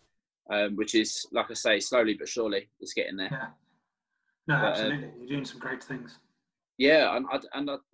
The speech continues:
Speaker 1: I think most of all, um, I'm getting the good feedback.
Speaker 2: Yeah.
Speaker 1: I think most importantly, and I en-, I enjoy it, which is nice. It's
Speaker 2: Good.
Speaker 1: always to ha-, good to have a hobby that you enjoy.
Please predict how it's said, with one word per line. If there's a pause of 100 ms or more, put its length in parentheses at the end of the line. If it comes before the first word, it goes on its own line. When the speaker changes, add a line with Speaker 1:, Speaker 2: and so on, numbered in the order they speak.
(160)
Speaker 1:
I
think
most
of
all, (200)
um, (480)
I'm
getting
the
good
feedback. (1000)
Speaker 2:
Yeah.
Speaker 1:
I
think
most
importantly,
and
I
en-, (180)
I
enjoy
it,
which
is
nice. (720)
It's
Speaker 2:
Good.
Speaker 1:
always
to
ha-, (120)
good
to
have
a
hobby
that
you
enjoy.